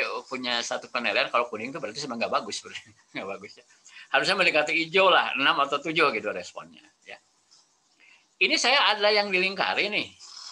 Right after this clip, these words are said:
Nomor-nomor tertentu. Nomor dua, nomor sembilan, enam belas, dua tiga, dan tiga puluh. Maksudnya apa?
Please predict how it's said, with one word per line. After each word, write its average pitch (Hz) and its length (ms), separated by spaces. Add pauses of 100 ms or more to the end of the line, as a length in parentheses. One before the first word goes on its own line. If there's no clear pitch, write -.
(520)
Nomor-nomor 143 480
tertentu. 127 640 (640)
Nomor 127 240
dua, 131 320 (600)
nomor 135 240
sembilan, 131 520 (1900)
enam 143 240
belas, 151 720 (140)
dua 156 280
tiga, 143 440 (360)
dan 151 160
tiga 156 200
puluh. 160 320 (480)
Maksudnya 170 400
apa? - 160